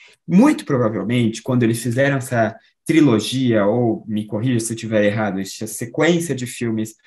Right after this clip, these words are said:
do Batman, onde depois de Eternamente vem Batman e Robin, não, é muito improvável que eles quisessem vender como um filme de comédia, onde as pessoas pudessem rir muito.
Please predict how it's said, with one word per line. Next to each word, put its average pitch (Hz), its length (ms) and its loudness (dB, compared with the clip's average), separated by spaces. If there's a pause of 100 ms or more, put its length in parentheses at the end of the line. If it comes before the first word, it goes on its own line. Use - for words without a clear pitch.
(240)
do 117 100 -4
Batman, 110 680 0 (560)
onde 117 320 0
depois 113 320 -2
de 139 60 -2
Eternamente 123 540 -2
vem 113 140 0
Batman 113 360 -2
e 104 60 -4
Robin, 123 420 -2 (300)
não, 190 320 2
é 101 80 0
muito 147 640 4
improvável 175 600 0
que 170 100 -8
eles 247 160 -6
quisessem 147 840 -2
vender 143 340 0
como 302 260 0
um 214 60 2
filme 165 360 4
de 139 160 -2
comédia, 135 600 -2
onde 147 160 -2
as 143 80 -4
pessoas 143 400 -4
pudessem 165 580 -2
rir 196 220 0
muito. 165 540 0